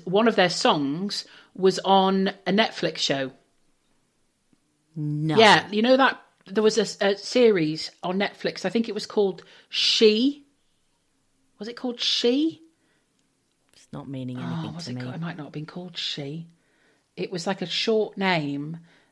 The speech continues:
Speaker 1: and it was about a guy who had some weird box in his ba-, glass box in his basement.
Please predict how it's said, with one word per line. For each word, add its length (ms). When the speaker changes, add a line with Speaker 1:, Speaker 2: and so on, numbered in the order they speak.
Speaker 1:
and 200
it 140
was 640
about 480
a 80
guy 680
who 320
had 300
some 240
weird 540
box 380
in 80
his 160
ba-, 280
glass 360
box 400
in 80
his 120
basement. 680